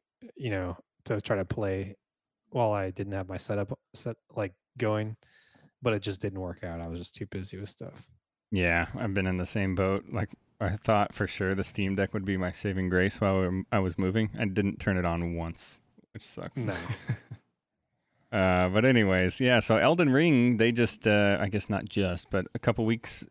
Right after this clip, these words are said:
Speaker 2: in have released an, a major overhaul to their combat system. Basically, the biggest thing that they did was separate damage scaling for P V E versus P V P, which I don't think any of us have really gotten much into the P V P,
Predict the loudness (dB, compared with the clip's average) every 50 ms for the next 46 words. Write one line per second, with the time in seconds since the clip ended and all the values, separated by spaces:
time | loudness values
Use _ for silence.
0 | _ -4 0 2 2 4 4 2 2 2 0 0 -2 -6 -12 _ _ -8 -4 -2
1 | 0 0 0 0 0 0 0 2 0 0 -2 -4 -4 -4 -4 -4 -6 -10 _ -4
2 | -2 0 2 2 4 2 4 4 4 2 4 4 4 4 6 6 4 4 2 0
3 | 0 0 0 -2 -2 -4 -2 0 0 2 2 2 0 0 -6 -8 -8 -8 -6 -4
4 | -4 -2 -2 -4 -6 -2 0 0 0 0 0 0 0 0 0 0 0 0 2 2
5 | 2 0 -2 -2 -4 -2 -2 -2 -2 -2 -2 -2 -2 0 0 0 0 0 -2 -4
6 | -4 -4 -4 -4 -2 0 0 0 -2 -2 -6 -6 -4 -2 -2 -2 -2 -4 -4 -6
7 | -6 -2 -2 0 0 -2 -2 -2 -4 -2 0 0 0 2 2 0 0 -2 0 0
8 | 2 2 2 2 2 0 -2 -2 -6 -8 -6 -4 -2 -2 -2 -2 -2 0 0 0
9 | 0 0 -2 -6 _ _ -20 _ _ _ _ _ _ _ _ _ -4 -4 -4 -4
10 | -6 -8 -6 -4 -2 -2 0 2 2 2 4 4 4 4 4 4 2 0 0 -2
11 | 0 0 0 0 2 2 2 0 0 -2 -2 -2 -2 -2 -4 -4 -6 -6 -4 -2
12 | -2 -2 -2 -2 -2 -2 -2 -4 -2 -2 -2 -2 -2 -2 -2 -2 0 0 -2 -4